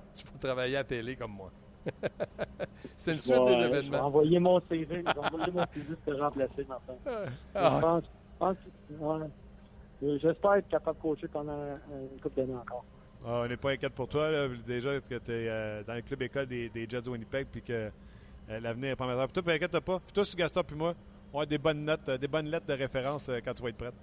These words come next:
Speaker 1: Ça, c'est sûr.
Speaker 2: Ok.
Speaker 1: Oh, salut, les
Speaker 2: Ah,
Speaker 1: amis.
Speaker 2: oui, merci, merci.
Speaker 3: Bye bye, Gaston. Salut, Gaston. Pascal, comment vas-tu ?
Speaker 2: Ça va très bien, merci.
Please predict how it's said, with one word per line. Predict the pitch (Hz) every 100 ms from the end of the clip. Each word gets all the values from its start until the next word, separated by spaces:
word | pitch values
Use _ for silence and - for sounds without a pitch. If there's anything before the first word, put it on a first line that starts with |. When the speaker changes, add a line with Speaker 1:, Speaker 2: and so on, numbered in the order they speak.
| - -
Speaker 1:
Ça, | 110
c'est | 107 123
sûr. | - 131 98 - - - - -
Speaker 2:
Ok. | - - - - - - - - - -
Speaker 1:
Oh, | 151 - -
salut, | 160
les | 170
Speaker 2:
Ah, | -
Speaker 1:
amis. | 120 120
Speaker 2:
oui, | 131 -
merci, | 139 - 139
merci. | 143 139 139 - - - - - - 131
Speaker 3:
Bye | 127 127
bye, | 135 127
Gaston. | 117 131 131
Salut, | 131 131
Gaston. | 117 - 123 - - -
Pascal, | 165 202 254
comment | 220 208
vas-tu ? | 202 - 262 302 - - - - - - - - - - -
Speaker 2:
Ça | 127
va | 139
très | 156 160
bien, | 156 156
merci. | 151 -